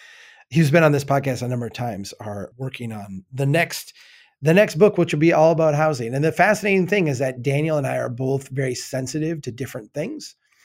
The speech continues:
I would say I'm very sensitive to the, uh, the finance and the price structure. Daniel's very sensitive to, uh, to the human element. And I, I have learned a lot from listening to him and understanding him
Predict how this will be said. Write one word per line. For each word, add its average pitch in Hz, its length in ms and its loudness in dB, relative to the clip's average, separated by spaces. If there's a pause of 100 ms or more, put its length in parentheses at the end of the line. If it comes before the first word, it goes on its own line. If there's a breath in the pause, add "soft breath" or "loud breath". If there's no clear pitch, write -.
(500 soft breath)
I 156 60 4
would 156 100 4
say 151 140 2
I'm 143 160 2
very 143 220 2
sensitive 135 560 -4
to 127 180 -6
the, 120 240 -4
uh, 107 260 -8
the 117 120 -16
finance 139 480 -4
and 117 100 -10
the 107 60 -16
price 123 280 -8
structure. 147 520 -10 (400 soft breath)
Daniel's 147 360 0
very 123 220 -2
sensitive 120 720 -8
to, 117 420 -10
uh, 101 260 -10
to 123 100 -10
the 123 80 -10
human 127 580 -6
element. 113 460 -8
And 120 100 -8
I, 117 240 -10
I 120 240 -10 (480 soft breath)
have 139 140 0
learned 165 260 4
a 139 60 4
lot 131 360 -2
from 120 420 -10
listening 147 400 -2
to 131 60 -2
him 127 220 -4
and 120 120 -8
understanding 120 960 -8
him 110 440 -10